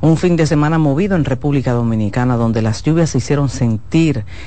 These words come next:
en gran parte de nuestra media isla. Se hizo sentir de una forma, señores, que nos hizo recordar el noviembre del año pasado.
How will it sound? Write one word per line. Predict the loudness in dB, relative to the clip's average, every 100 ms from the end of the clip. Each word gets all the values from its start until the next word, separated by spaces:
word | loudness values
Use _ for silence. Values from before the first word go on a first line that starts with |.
| -6
en | 0 2
gran | 2 2 0
parte | -2 -2 0 0 -2 -2
de | 0
nuestra | -2 -4 -2 0
media | 0 0 -2 -2 -2
isla. | -4 -4 -6 -6 -4 -6 -12 -14 -14 -12 -12 -12 -12
Se | -6 -2
hizo | 0 2
sentir | 2 2 2 0
de | 2
una | 2 0
forma, | 0 0 2 0
señores, | 0 0 2 0 -2 -4
que | -4
nos | -4 -4
hizo | -4 -2 0
recordar | -2 -2 -2 0 2 2 0 -4 -8 -16 -16 -14 -14 -14 -10 -2
el | 0
noviembre | 0 0 0 0 -2
del | 0 0
año | 0 -2
pasado. | -4 -8 -6 -4 -2 -4 -6